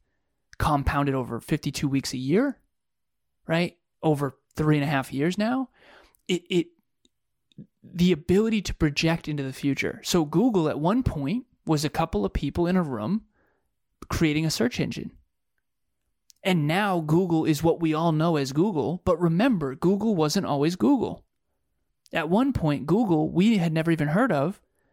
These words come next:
Kevin and I were on our Macs in middle school. And the very first time, I remember the very first time I Googled anything, before Googling anything was even a thing,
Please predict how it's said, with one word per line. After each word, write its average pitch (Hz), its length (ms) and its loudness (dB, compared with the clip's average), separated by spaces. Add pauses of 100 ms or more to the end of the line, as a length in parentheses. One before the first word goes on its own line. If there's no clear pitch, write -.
(120)
Kevin 180 240 2
and 180 100 -2
I 165 80 0
were 156 140 0
on 156 120 2
our 139 100 2
Macs 185 560 -2
in 151 220 0
middle 185 220 0
school. 143 520 -4 (680)
And 156 240 -2 (240)
the 156 140 0
very 170 220 2
first 180 280 -2
time, 175 200 0
I 139 100 0
remember 147 300 0
the 139 80 -2
very 147 200 0
first 143 220 -4
time 147 120 -2
I 127 100 -6
Googled 143 420 0
anything, 147 440 -2
before 151 320 -2
Googling 151 460 0
anything 143 320 -2
was 139 140 -4
even 135 180 -2
a 110 40 -8
thing, - 500 -6